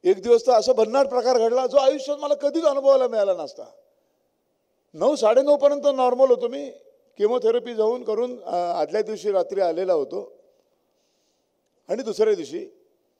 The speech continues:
रात्री झोपलो, झोपलो आणि नंतर मला असं कोणीतरी आतून एक लाथ मारते, असं सतत चायला अस्वस्थ झालो मी.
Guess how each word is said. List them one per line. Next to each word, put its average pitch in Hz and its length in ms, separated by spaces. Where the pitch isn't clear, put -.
रात्री 170 300
झोपलो, 175 500
झोपलो 226 380
आणि 254 340
नंतर 233 340
मला 233 320
असं 214 140
कोणीतरी 269 300
आतून 311 380
एक 294 140
लाथ 247 300
मारते, 233 300
असं 233 340
सतत - 460
चायला 180 420
अस्वस्थ 214 640
झालो 220 300
मी. 240 120